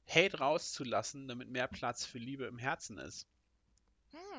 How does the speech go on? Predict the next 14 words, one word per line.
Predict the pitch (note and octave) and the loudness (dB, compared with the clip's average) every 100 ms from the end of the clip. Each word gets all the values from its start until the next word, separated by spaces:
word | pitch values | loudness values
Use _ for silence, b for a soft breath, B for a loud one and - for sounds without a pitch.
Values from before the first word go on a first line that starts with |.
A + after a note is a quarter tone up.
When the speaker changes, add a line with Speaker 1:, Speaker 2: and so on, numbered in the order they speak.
| F#3+ - | -10 -6
Speaker 1:
Und | A#2 | -2
das | A#2+ | 0
Speaker 2:
Und | C3 | 0
Speaker 1:
auch | - | 0
das | A2+ A2+ | 0 0
ist, | A#2+ - | -4 -4
was | A#2+ - | -4 -4
diese | A#2+ A2+ | -8 -2
Welt | A2 A2+ | 0 0
braucht, | - C#3+ C#3 - | -2 -2 -2 -6
dass | - | -10
man | G#2+ G#2+ - B2 | -10 -12 -12 -4
Hass | - D#3+ - - - | -2 0 -2 -8 -6
rauslässt, | G#2+ B2 D#3 E3 D3+ E3 | 0 0 0 -2 -4 -4